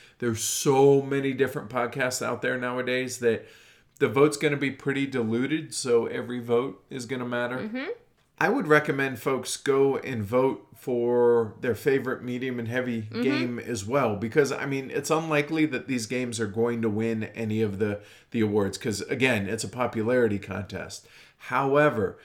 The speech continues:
Speaker 1: the important thing, in my opinion, is to get some of these games nominated.
Speaker 2: Yes.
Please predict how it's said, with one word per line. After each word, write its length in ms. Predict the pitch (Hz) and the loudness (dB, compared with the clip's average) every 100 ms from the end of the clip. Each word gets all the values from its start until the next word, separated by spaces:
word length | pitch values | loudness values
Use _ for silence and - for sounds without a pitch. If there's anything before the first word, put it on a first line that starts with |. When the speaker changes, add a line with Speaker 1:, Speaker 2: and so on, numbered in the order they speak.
| _ _ | _ _
Speaker 1:
the 140 | 120 | -2
important 480 | 113 110 175 170 151 | -2 0 -2 -2 -8
thing, 360 | - 139 131 110 | -2 -2 -2 -8
in 140 | 117 101 | -6 -4
my 240 | 131 226 | 0 2
opinion, 640 | 180 - 123 107 104 101 - _ _ _ | 2 0 -4 -2 -2 -4 -10 _ _ _
is 540 | 127 117 113 107 - - _ _ _ _ _ _ _ | 2 4 4 2 -6 -16 _ _ _ _ _ _ _
to 100 | - | 0
get 360 | 113 185 - - | 4 4 2 -4
some 220 | - 160 | -4 -2
of 80 | 143 | 0
these 220 | 139 117 | -2 -2
games 420 | 127 127 113 101 | -4 -4 -4 -6
nominated. 800 | 104 123 120 104 90 87 - - | -2 0 0 -2 -6 -10 -12 -8
Speaker 2:
Yes. 520 | 202 180 156 - - | -6 -4 -6 -10 -18